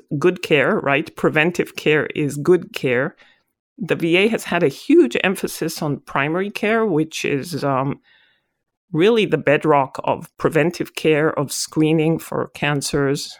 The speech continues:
um, and, uh, other conditions. And, uh, there's also, uh, in the culture, a lot of, uh, we are very much encouraged to come up with, uh, uh,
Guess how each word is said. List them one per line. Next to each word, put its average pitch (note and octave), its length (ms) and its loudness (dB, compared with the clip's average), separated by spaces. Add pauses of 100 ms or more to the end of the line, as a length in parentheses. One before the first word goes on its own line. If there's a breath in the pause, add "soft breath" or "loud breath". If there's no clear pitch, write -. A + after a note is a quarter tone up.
(360)
um, B2 400 -6 (100)
and, B2+ 480 -4
uh, B2 400 -6 (280)
other C#3 400 -2
conditions. C#3+ 720 -4 (1700)
And, C4+ 360 2
uh, C4 400 0 (320)
there's C4+ 320 0
also, D#4+ 580 2
uh, A3+ 260 4
in A#3 160 2
the - 60 0
culture, B3 720 0
a E3+ 60 0
lot E3+ 260 0
of, G3+ 220 -4
uh, D#3+ 220 -2
we F3+ 180 2
are E3+ 60 2
very F3+ 320 4
much G#3 260 2
encouraged F#3 680 0
to F3 100 -2
come - 260 -2
up D#3 240 -2
with, D3 360 2
uh, C#3 300 0 (1500)
uh, D3 160 -2